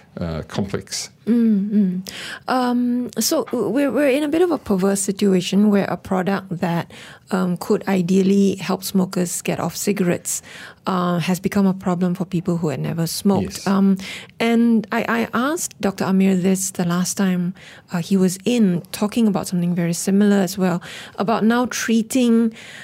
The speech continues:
Speaker 2: um, people who are addicted to nicotine through vapes.
Speaker 1: Yeah.
Speaker 2: Uh, what's been your experience?
Speaker 1: Well, we're,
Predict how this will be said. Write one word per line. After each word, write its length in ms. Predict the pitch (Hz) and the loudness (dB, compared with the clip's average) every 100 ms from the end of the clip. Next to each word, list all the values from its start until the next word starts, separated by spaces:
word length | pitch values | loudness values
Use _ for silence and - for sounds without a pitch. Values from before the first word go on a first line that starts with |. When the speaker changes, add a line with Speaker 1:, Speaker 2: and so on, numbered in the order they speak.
| - - | -14 -4
Speaker 2:
um, 520 | 202 180 180 175 175 | -2 0 0 -2 -2
people 320 | 170 190 190 190 | 0 0 2 2
who 80 | 175 | 2
are 80 | |
addicted 520 | 175 185 180 175 - - | 0 -2 -2 -2 -2 -2
to 260 | 202 175 | 0 2
nicotine 440 | 165 170 180 190 175 | 2 -2 -2 0 -2
through 280 | - 202 175 | 0 0 0
vapes. 580 | 185 139 - - 107 - - - - | 0 -2 -4 -12 -12 -12 -14 -20 -10
Speaker 1:
Yeah. 200 | - 196 | -4 0
Speaker 2:
Uh, 20 | 202 | 0
what's 320 | 196 311 - | 0 -2 -6
been 300 | - 208 202 | -4 2 4
your 260 | 185 180 180 | 4 4 0
experience? 880 | 160 - 175 156 156 160 - - - _ _ _ _ - | -4 -8 -6 -6 -8 -10 -10 -12 -14 _ _ _ _ -6
Speaker 1:
Well, 260 | 117 104 - | -2 -2 -2
we're, 320 | 120 117 110 | -2 0 0